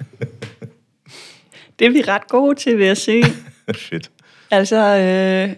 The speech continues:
Speaker 2: jeg håber, altså, jeg havde, øh, en bestyrelse, der overtalte mig til, at vi skulle holde julefrokost. Og jeg var lidt,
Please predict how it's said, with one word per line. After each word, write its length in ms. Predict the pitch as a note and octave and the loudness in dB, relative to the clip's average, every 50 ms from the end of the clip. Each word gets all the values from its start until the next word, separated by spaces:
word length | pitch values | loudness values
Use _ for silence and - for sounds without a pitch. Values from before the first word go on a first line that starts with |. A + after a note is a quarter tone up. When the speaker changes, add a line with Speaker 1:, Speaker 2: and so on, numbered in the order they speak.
| - F3 | -2 0
Speaker 2:
jeg 100 | G3 G#3+ | 0 2
håber, 460 | F#3+ G#3+ A#3 B3+ B3+ B3+ C#4 C4+ A3 - _ _ _ _ _ _ _ _ _ _ _ _ - | 4 4 4 4 4 4 2 0 -2 -4 _ _ _ _ _ _ _ _ _ _ _ _ -12
altså, 200 | G3 F3+ - E3+ D#3+ - _ _ _ _ _ _ _ _ _ _ _ _ _ _ _ _ _ _ _ | -12 -10 -8 -10 -12 -12 _ _ _ _ _ _ _ _ _ _ _ _ _ _ _ _ _ _ _
jeg 120 | - A3 G#3 | -4 -2 0
havde, 720 | A#3 A#3 A#3+ A#3 A#3 A#3 G#3 F#3+ F#3 F#3 F#3 F3+ F3+ F3+ - | 0 2 2 2 2 2 2 2 2 2 2 2 0 0 0
øh, 60 | - | 0
en 100 | G#3+ G3 | 0 0
bestyrelse, 500 | - A3+ A3+ - C#4 C4+ B3+ B3 - A#3+ | 0 -2 0 0 2 2 0 0 0 0
der 80 | G#3+ F#3+ | 0 0
overtalte 540 | F#3+ - G3 G#3+ A3 A3 - - F3+ F3+ - | 2 2 2 2 2 0 -2 -4 -6 -4 -4
mig 140 | G3+ G3+ | -4 -4
til, 100 | - - | -4 -2
at 200 | G3+ G3+ - - | -2 -2 -2 -2
vi 80 | F3+ F#3 | -4 -6
skulle 200 | F#3 - - G3 | -4 -2 0 2
holde 180 | F#3+ F3 F3 F3 | 2 2 2 0
julefrokost. 800 | F3+ F3 F#3+ G#3 G#3 - E3 E3+ - G2+ F3+ - - - _ - _ _ _ _ _ - | 0 0 0 0 0 0 0 0 0 0 -4 -6 -8 -16 _ -20 _ _ _ _ _ -6
Og 140 | F3+ F3+ | -6 -4
jeg 180 | F3+ F#3 F#3 F#3+ | -2 0 0 0
var 180 | G3 G3+ G#3+ G3+ | 0 0 0 0
lidt, 240 | G3+ G#3+ A#3 A3+ | -2 -4 -4 -4